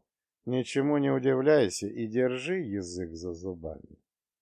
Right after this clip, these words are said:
Алонсо вышел, а Матвей задумался. «Почему слуга попросил ничему не удивляться? Что такое творится в доме графа?»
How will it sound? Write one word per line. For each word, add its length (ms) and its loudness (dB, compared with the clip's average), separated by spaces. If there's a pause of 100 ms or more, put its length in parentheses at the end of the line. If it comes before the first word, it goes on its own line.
(2750)
Алонсо 540 0
вышел, 460 -4
а 60 -2
Матвей 360 -4
задумался. 760 -10 (380)
«Почему 380 -4
слуга 420 2
попросил 640 -2
ничему 320 -6
не 80 -4
удивляться? 680 -6 (600)
Что 240 -2
такое 380 -2
творится 540 -6
в 60 -8
доме 280 -6
графа?» 480 -10